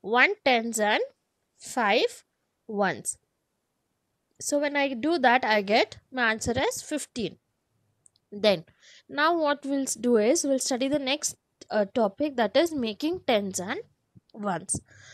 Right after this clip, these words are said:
So if, uh, what we'll do here is, for example, I have these circles here. Okay, I'll make some circles.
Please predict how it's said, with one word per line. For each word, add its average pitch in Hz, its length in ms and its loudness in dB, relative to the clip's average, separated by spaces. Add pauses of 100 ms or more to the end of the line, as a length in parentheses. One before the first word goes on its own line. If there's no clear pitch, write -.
(160)
So 294 200 -2
if, 262 360 -4 (120)
uh, 233 80 0
what 254 320 0 (160)
we'll 254 280 -6
do 247 140 0
here 226 300 2
is, 185 320 0 (1400)
for 254 100 0
example, 240 680 0
I 143 180 0
have 247 520 -4 (1160)
these 254 320 -4
circles 214 520 0
here. 123 240 -6 (500)
Okay, 214 260 -10
I'll 233 220 -2
make 220 300 -6
some 233 280 -6
circles. - 680 -6